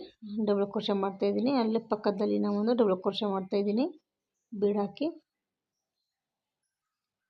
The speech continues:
ಇನ್ನೊಂದು ಸಲ ಸೂಜಿ ಮೇಲೆ ದಾರ ಸುತ್ಕೊಂಡು ಅಲ್ಲಿ ಪಕ್ಕದಲ್ಲಿ ಇನ್ನೂ ಒಂದು ಡಬಲ್ ಕ್ರೋಶೆ. ಫಸ್ಟ್ ಎರಡು ಸಲ ಡಬಲ್ ಕ್ರೋಶೆ ಮಾಡಿ ಬೀಡ್ ಹಾಕ್ಕೋಬೇಕು. ಬೀಡ್ ಹಾಕಿ ಎರಡು ಸಲ ಡಬಲ್ ಕ್ರೋಶೆ ಮಾಡ್ತಾಯಿದ್ದೀನಿ. ಟೂ ಸ್ಟೆಪ್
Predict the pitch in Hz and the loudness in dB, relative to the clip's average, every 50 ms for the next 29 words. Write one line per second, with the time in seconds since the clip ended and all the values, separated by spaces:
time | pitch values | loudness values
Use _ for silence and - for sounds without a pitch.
0 | _ _ _ _ _ - 220 226 220 220 226 214 233 220 220 214 - 226 208 214 | _ _ _ _ _ -2 0 2 2 2 2 2 2 0 0 0 0 0 0 2
1 | 214 208 208 202 202 196 196 196 - 208 - - - 220 214 214 233 311 381 - | 2 2 2 2 2 2 2 0 -2 -4 -8 -4 -2 0 0 2 2 0 0 -2
2 | - - _ _ _ _ _ _ _ _ _ _ _ _ 294 240 220 233 240 - | -6 -16 _ _ _ _ _ _ _ _ _ _ _ _ -6 -4 -2 -2 -4 -2
3 | - 233 220 220 226 202 214 214 196 202 202 202 202 196 202 220 226 214 208 202 | -2 -2 0 2 0 2 2 4 4 4 4 4 2 2 2 0 0 0 0 0
4 | 190 185 - 196 190 190 - - 269 349 359 - _ _ _ _ _ _ _ _ | 0 0 0 -2 -2 0 -2 -2 -2 -2 -4 -6 _ _ _ _ _ _ _ _
5 | _ _ _ _ _ _ _ _ 247 233 233 - - 247 233 220 220 214 214 220 | _ _ _ _ _ _ _ _ -6 -6 -4 0 2 4 4 4 4 4 2 0
6 | - 233 220 226 214 202 202 208 208 - 226 220 - 220 208 202 202 214 240 233 | 0 2 2 4 4 4 2 2 2 0 -2 0 0 2 2 2 2 2 2 4
7 | 208 220 196 196 185 185 185 214 202 196 220 208 214 - 320 269 226 220 214 214 | 6 6 6 6 4 4 2 -2 0 0 0 -2 0 2 0 4 6 6 8 8
8 | 226 233 208 208 - - 320 359 339 254 214 202 185 220 226 220 196 190 196 220 | 8 6 4 2 0 -2 0 4 4 4 4 2 0 0 0 2 0 0 0 -2
9 | 214 - - 220 - 214 208 202 202 190 - - 208 202 208 208 262 349 415 - | 2 2 2 2 4 2 2 2 0 0 0 -2 0 0 2 2 2 2 2 -2
10 | - _ _ _ _ _ _ _ _ _ _ _ _ _ _ _ _ _ _ _ | -10 _ _ _ _ _ _ _ _ _ _ _ _ _ _ _ _ _ _ _
11 | _ _ _ _ _ _ _ _ _ _ _ _ _ _ _ _ _ - 254 247 | _ _ _ _ _ _ _ _ _ _ _ _ _ _ _ _ _ 0 0 0
12 | 233 240 - - 220 214 208 | 0 0 2 2 2 2 2